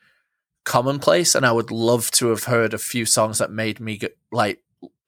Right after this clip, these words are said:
prick my ears up and go, "Whoa, what is that about?" You know, or is, this is about something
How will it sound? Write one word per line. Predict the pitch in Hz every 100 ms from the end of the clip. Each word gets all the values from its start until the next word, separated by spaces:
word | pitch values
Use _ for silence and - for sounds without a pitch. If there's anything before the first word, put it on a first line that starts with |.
| _ _ _ _ _
prick | - 143
my | 135 123
ears | 127 131 127
up | 123
and | 123
go, | 117 110 95
"Whoa, | - 143 160 127
what | 107 131 147
is | 120
that | 131 147
about?" | 117 110 98 95 -
You | 120 120
know, | 107 107 - - - _ _ _
or | 120 120 117 110 131 -
is, | 110 110
this | - 117 123 131
is | 120
about | 113 117 -
something | - 120 117 117 113 104